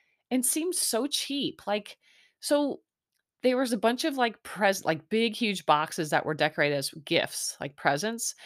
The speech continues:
and they were filled with balls and balloons and stuff, and they had to handcuff each, themselves to each other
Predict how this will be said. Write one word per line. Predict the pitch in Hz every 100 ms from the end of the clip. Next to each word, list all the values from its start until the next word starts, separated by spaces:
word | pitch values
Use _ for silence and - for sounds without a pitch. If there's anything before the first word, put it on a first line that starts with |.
| - - - -
and | 185
they | 165
were | 160
filled | - 175 185
with | 185 -
balls | 151 143 151 165
and | 170 139
balloons | 143 151 165 185
and | 208 214
stuff, | - 262 262 - 185
and | 185 175 160 160 - _ _ _ 202
they |
had | 202 233 240
to | - 220 202 180 151 - _ -
handcuff | - 269 359 466 - 156 165 - - _ _ _ _ _ _ _ _ _ _ _
each, | 220 202 - _ _ _ _ - _ -
themselves | 190 190 165 - 202 180 -
to | - 175
each | 151 147
other | 135 - 151